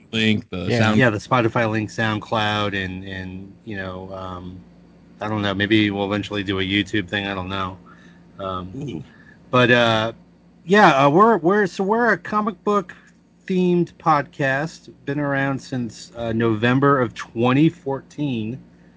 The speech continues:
Speaker 2: Wow.
Speaker 3: So in just a few months, it'll be our sixth anniversary, which is great. We're a bi-weekly podcast for the most part. We do take intermittent breaks. Uh,
Speaker 1: So,
Speaker 3: just
Speaker 1: so,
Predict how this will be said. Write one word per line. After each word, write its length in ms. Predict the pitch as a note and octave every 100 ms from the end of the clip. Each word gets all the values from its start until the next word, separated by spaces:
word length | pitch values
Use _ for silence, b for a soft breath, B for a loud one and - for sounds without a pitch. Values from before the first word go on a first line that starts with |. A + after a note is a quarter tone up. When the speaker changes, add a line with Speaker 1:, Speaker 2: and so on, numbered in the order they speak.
| b b
Speaker 2:
Wow. 380 | A2 A2 A#2+ A2
Speaker 3:
So 300 | G#2+ G#2+ A2
in 160 | A2 G#2
just 300 | D#3 D3 -
a 80 |
few 280 | - - D3+
months, 300 | C#3 C#3+ -
it'll 140 | B2 B2
be 120 | B2
our 80 | A2+
sixth 680 | - - - F3 - - C3+
anniversary, 840 | C3+ A#2 B2 C#3+ - G#2 G2+ A2+ - -
which 220 | B2 -
is 480 | A#2 G#2+ - - - B B B B B B B B - -
great. 340 | E3 G3 B2 B2
We're 180 | C#3+
a 60 | C#3+
bi-weekly 600 | A2+ D3+ E3+ E3+ - D3
podcast 680 | C3 C3+ A#2+ - B2 B2 -
for 100 | D3+
the 80 | B2+
most 320 | A#2+ A2+ -
part. 160 | A#2
We 100 | G#2
do 160 | A2+ A#2+
take 420 | B2 B2 A#2 -
intermittent 560 | A#2 A#2 A2+ A#2 G#2+ F#2
breaks. 680 | A2+ A2+ A2+ - - - -
Uh, 240 | G#2+ G2+ G2
Speaker 1:
So, 20 |
Speaker 3:
just 280 | G#2 C3 -
Speaker 1:
so, 200 | - B2